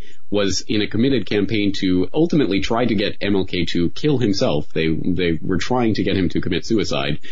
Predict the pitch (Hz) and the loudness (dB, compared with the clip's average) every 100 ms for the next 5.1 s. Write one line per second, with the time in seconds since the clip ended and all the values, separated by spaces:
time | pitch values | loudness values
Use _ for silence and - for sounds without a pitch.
0 | - - - 87 85 95 92 90 82 - | -2 -2 -2 0 0 0 0 -2 -2 -2
1 | 92 - - - 80 87 80 80 87 82 | -2 -2 -2 0 0 0 0 0 -2 0
2 | 82 80 82 85 82 98 92 - 90 85 | 0 0 0 0 0 0 0 0 -2 0
3 | 90 82 80 82 80 78 80 76 78 - | 0 0 0 0 -2 -2 -2 -2 -2 -2
4 | 78 78 76 73 73 - 85 76 82 78 | -2 0 0 0 -2 -2 -2 0 -2 -2